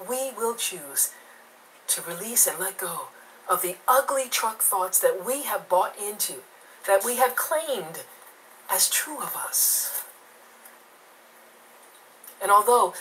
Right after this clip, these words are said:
your experiences may not be anything like Jamie's, take a moment to reflect now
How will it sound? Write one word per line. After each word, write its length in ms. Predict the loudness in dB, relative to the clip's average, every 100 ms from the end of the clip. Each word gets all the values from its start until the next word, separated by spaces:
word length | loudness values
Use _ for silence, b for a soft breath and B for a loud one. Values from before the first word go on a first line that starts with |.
| B 2
your 160 | 4
experiences 600 | 4 0 -4 -4 -2 -2
may 120 | -6 0
not 240 | 2 2
be 160 | -4 -8
anything 360 | -6 -6 -6
like 180 | -8 -8
Jamie's, 420 | -8 -10 -10 -10 B -4
take 220 | -2 -2
a 80 | -2
moment 300 | -4 -4 -6
to 100 | -8
reflect 460 | -8 -6 -8 -8
now 260 | -6 -4